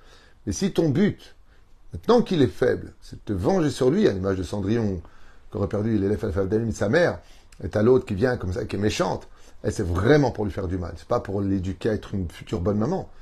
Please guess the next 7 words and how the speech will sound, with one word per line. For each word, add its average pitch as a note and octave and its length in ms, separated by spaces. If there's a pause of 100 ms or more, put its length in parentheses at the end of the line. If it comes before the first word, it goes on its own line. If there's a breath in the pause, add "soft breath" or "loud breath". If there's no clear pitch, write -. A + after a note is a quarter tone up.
(160 soft breath)
C'est - 140
pour G#2+ 160
la G2 220 (1080)
faire A2+ 160
une A#2 100
souillon. D#3+ 540 (1400)
Alze G2 580